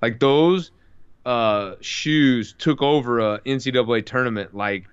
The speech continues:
no other shoe that I can remember, uh, you know, as far as being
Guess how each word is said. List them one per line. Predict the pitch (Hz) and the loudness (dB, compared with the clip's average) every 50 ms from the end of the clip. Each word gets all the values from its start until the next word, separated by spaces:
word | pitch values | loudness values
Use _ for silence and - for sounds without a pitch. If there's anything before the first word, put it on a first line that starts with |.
| _ - | _ -10
no | 110 117 120 123 131 131 | -8 -2 0 2 4 4
other | 127 113 107 98 | 4 2 0 -4
shoe | - - 131 123 107 | -4 -4 -4 -4 -2
that | 98 92 | -2 -2
I | 107 117 | -4 -4
can | 110 - 107 101 | -4 -6 -8 -8
remember, | 101 98 107 113 113 104 101 101 98 95 92 90 85 - - - - _ _ - - - - - - | -8 -6 -6 -6 -6 -6 -4 -4 -4 -4 -4 -6 -8 -12 -18 -20 -20 _ _ -20 -20 -20 -20 -12 -6
uh, | 117 113 107 101 98 92 87 82 - - | -4 -4 -2 -2 -4 -4 -6 -8 -10 -12
you | 131 127 131 147 | -14 -10 -4 0
know, | 143 131 127 117 | 2 2 2 2
as | 113 123 113 | 0 0 -2
far | - - 147 143 139 131 | -2 -2 0 2 2 2
as | 120 107 | 0 -2
being | 101 117 120 123 123 120 117 110 107 98 | -4 -6 -6 -4 -4 -4 -6 -6 -8 -10